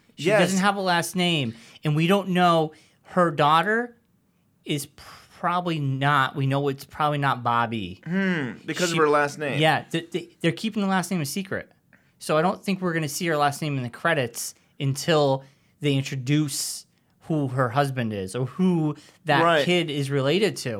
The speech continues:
Speaker 2: Right.
Speaker 1: They wanna keep it a secret, which I like. That's really cool.
Speaker 2: Was there another Burnett that we learned? I thought there might be another. Was there? Maybe not.
Speaker 1: No,
Speaker 2: I
Speaker 1: Becky Burnett.
Speaker 2: Steven is Becky's, uh, boyfriend.
Speaker 1: Yes.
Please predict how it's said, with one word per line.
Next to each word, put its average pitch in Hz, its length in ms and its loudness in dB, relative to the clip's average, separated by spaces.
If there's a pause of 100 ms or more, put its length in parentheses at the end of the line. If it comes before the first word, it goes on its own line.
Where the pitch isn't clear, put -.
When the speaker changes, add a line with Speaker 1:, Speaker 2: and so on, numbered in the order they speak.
Speaker 2:
Right. 156 140 4
Speaker 1:
They 151 60 6
wanna 147 120 0
keep 156 160 -2
it 143 60 -2
a - 20 0
secret, 143 460 -4
which 190 160 2
I 240 60 6
like. 285 320 4
That's 196 220 0
really 202 360 0
cool. - 420 -4 (160)
Speaker 2:
Was 226 220 4
there 403 160 4
another 339 280 2
Burnett 247 520 2
that 254 120 -2
we 277 120 -6
learned? 277 500 -2
I 226 120 -2
thought 370 240 -8
there 214 120 -4
might 220 220 -2
be 165 100 -2
another. 139 300 0 (220)
Was 190 180 -4
there? 226 200 -6
Maybe 220 280 -8
not. 120 260 -2
Speaker 1:
No, 156 80 4
Speaker 2:
I 180 80 0
Speaker 1:
Becky 151 340 2
Burnett. 107 420 -6 (220)
Speaker 2:
Steven 220 880 0 (160)
is 175 360 4
Becky's, 170 720 -2 (420)
uh, 170 80 -6
boyfriend. 147 800 -2 (480)
Speaker 1:
Yes. 143 520 -4